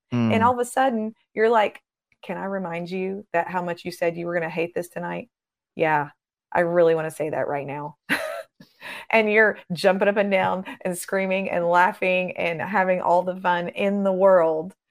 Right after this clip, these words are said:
Speaker 2: because we thrive on community.
Speaker 1: Mm.
Speaker 2: This is for adults too. We thrive on community.
Speaker 1: Yeah, I
Speaker 2: Your
Speaker 1: was gonna
Speaker 2: soul
Speaker 1: say.
Speaker 2: has to have it.
Speaker 1: Yeah.
Speaker 2: This is how we stop the voice of the enemy, Jeff, 'cause if I hear
Speaker 1: Mm-hmm.
Speaker 2: your voice telling me,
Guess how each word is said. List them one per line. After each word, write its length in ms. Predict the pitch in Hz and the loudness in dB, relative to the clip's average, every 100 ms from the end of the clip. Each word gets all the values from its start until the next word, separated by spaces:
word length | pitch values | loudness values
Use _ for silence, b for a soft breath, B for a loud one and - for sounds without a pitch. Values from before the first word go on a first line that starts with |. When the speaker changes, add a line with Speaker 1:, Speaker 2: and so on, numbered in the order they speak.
| _ _ | _ _
Speaker 2:
because 500 | 185 226 190 185 185 _ _ | -6 0 2 2 -2 _ _
we 420 | - 190 208 202 190 _ | -2 0 0 -2 -6 _
thrive 500 | 190 190 185 175 175 | 2 2 2 2 0
on 360 | 175 170 160 160 | -4 -4 -6 -12
community. 640 | - 165 151 143 - 190 - _ - | -12 -10 -8 -8 -10 -14 -20 _ -2
Speaker 1:
Mm. 420 | 131 123 113 101 | 0 0 -2 -4
Speaker 2:
This 140 | 190 | -6
is 100 | 202 | -4
for 160 | - 208 | 2 2
adults 360 | 190 180 185 - | 4 4 2 -2
too. 280 | 170 - - _ _ _ _ _ - | -4 -4 -10 _ _ _ _ _ -6
We 480 | 185 202 208 208 - | -2 -2 -4 -8 -6
thrive 500 | 202 196 185 180 180 - | -2 2 2 2 0 -2
on 400 | 175 170 170 170 | -4 -4 -8 -12
community. 640 | - 175 165 156 - 95 - - | -12 -10 -8 -8 -8 -12 -6 2
Speaker 1:
Yeah, 80 | |
I 20 | 120 | 4
Speaker 2:
Your 60 | |
Speaker 1:
was 100 | 120 113 | 6 6
gonna 140 | 113 | 4
Speaker 2:
soul 100 | - | 6
Speaker 1:
say. 360 | 120 117 104 92 - - | 8 6 4 -2 -8 -6
Speaker 2:
has 500 | - 196 196 - - | 2 2 2 -4 -10
to 100 | - | -6
have 400 | 190 - 185 175 | -6 -2 2 2
it. 220 | 160 147 - B | 2 -2 -4 B
Speaker 1:
Yeah. 200 | 117 107 | 2 4
Speaker 2:
This 200 | 320 330 | 4 2
is 60 | |
how 140 | 302 277 | 2 4
we 100 | 269 | 4
stop 320 | - 262 262 | 4 0 2
the 60 | 247 | 2
voice 240 | 269 269 | 4 4
of 60 | 247 | 0
the 80 | 254 | 2
enemy, 240 | 285 277 | 2 2
Jeff, 260 | 233 262 - | 2 2 4
'cause 180 | 262 247 | 4 6
if 140 | 254 | 6
I 120 | 285 | 4
hear 140 | 285 269 | 4 2
Speaker 1:
Mm-hmm. 80 | |
Speaker 2:
your 160 | 247 294 | 2 2
voice 260 | 262 247 247 | 4 2 0
telling 360 | 269 254 233 | -2 -2 -2
me, 360 | 214 254 302 | 0 -2 -2